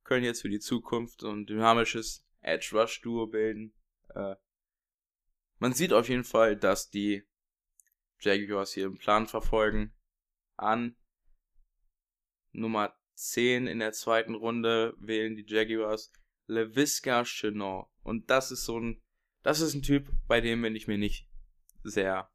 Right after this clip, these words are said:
sicher, wie der performen wird. Er ist krass im Run after Catch. Man kann ihn als Running Back aufstellen. Und ich glaube, das ist er auch eher. Ich glaube, er ist eher ein Running Back als ein Wide Receiver. Auch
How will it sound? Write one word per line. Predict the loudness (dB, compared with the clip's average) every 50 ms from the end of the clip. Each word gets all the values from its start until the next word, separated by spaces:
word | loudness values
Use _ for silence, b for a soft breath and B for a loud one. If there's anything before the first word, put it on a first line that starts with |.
| _ -18
sicher, | -16 -10 -4 -4 -4 -2 -2 -4 -4 -4 -8 _ _
wie | -10 -8 -8 -6
der | -4 -4 -4 -4 -4 -6 -10 _ -18 -18 -18 -18 _ _ _ _
performen | -4 -2 0 0 0 0 0 -2
wird. | -4 -2
Er | 0 2 2
ist | 2 0 -2
krass | 4 8 8 8 8 8 4 0 -4 -8 _ _ -20 _ _
im | -4 -4 -2 -4 -4 -6 -4 2
Run | 4 4 4 4 4
after | 2 2 2 2 0 -2
Catch. | -2 -2 -2 -2 -2 -2 -4 -10 -14 _ _ _ _ _ _ _ _ _ _ _ _ _ _
Man | -4 -4 0
kann | 2 2 2
ihn | 4 2 2
als | 0 0 0 0 2 2
Running | 4 4 4 4 4
Back | 4 4 4 6
aufstellen. | 6 6 6 6 4 0 0 0 0 0 -2 -6 -8 -12 _ _ _ _ _ _ _ _ _ _ _ _ _
Und | 2 2 2
ich | 4 6
glaube, | 6 8 8 8 8
das | 6 4 4
ist | 0 0 0
er | 0 0
auch | 0 -2
eher. | -4 -4 -4
Ich | -4 2
glaube, | 4 6 6 8
er | 6 4
ist | 2
eher | 0 0 0
ein | 2 2
Running | 2 0 2 2 0
Back | 0 -2 -2 -2
als | -4 -4 -4 -8
ein | -8
Wide | -6 -6 -8 -8 -10
Receiver. | -16 -10 -8 -6 -4 -4 -6 -6 -8 -14 -20 -20 _ _ _ _ _ _
Auch | 0 4 6 6 6 4 0 _